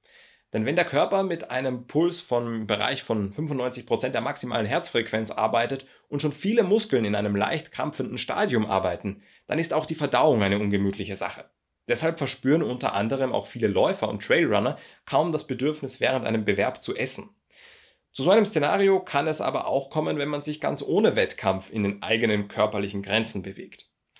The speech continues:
Deshalb kann man sich auch mal mit liquiden Powergels beschäftigen. Die enthalten nämlich ähnliche Inhaltsstoffe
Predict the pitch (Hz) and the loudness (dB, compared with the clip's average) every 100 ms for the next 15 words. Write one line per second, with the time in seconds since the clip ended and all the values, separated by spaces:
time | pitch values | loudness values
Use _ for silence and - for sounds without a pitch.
0 | - _ - - 175 170 - - 180 180 | -20 _ -6 0 0 0 0 0 2 -2
1 | 165 147 147 123 127 135 139 131 131 - | -4 -2 0 2 4 4 2 -2 -6 -6
2 | 127 127 135 139 143 - - 135 120 101 | -8 -6 -6 -4 -4 -6 0 2 2 0
3 | 90 - 101 98 - - - - _ _ | -4 -6 -6 -6 -8 -12 -14 -18 _ _
4 | _ _ - 175 165 123 143 147 135 135 | _ _ -2 0 0 2 2 2 0 -2
5 | 131 123 143 165 139 123 120 101 - _ | -2 -2 0 2 0 2 2 0 -10 _
6 | _ _ 160 151 107 - 98 117 | _ _ 2 4 2 0 -2 -2